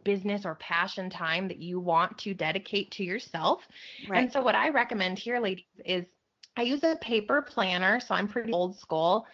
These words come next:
Speaker 2: Me too.
Speaker 1: And I actually plug in. It's good. I'm glad to hear that, 'cause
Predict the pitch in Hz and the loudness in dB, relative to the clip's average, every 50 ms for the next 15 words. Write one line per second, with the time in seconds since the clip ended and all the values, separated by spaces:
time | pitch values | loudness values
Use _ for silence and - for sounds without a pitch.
0 | - - - - - - 196 196 190 190 - 214 208 202 208 240 269 302 294 - | -20 -20 -20 -20 -12 -6 -2 -2 -2 2 2 2 4 4 4 4 4 2 2 0
1 | - - 240 226 220 214 - - - 196 170 165 180 196 196 - - - 269 320 | -4 -4 -4 -4 -4 -4 -8 -12 -2 2 4 4 4 2 0 -6 -6 -4 -2 0
2 | 330 - 202 208 208 - _ - 196 233 262 247 202 185 185 202 208 208 214 214 | 0 0 0 -4 -6 -10 _ -8 0 4 4 6 6 4 4 4 4 2 2 2
3 | 220 214 220 240 240 254 214 208 214 208 190 175 156 135 - - 190 170 185 | 2 2 2 2 0 -2 -4 -2 0 2 2 2 2 0 -4 -6 -6 -6 -6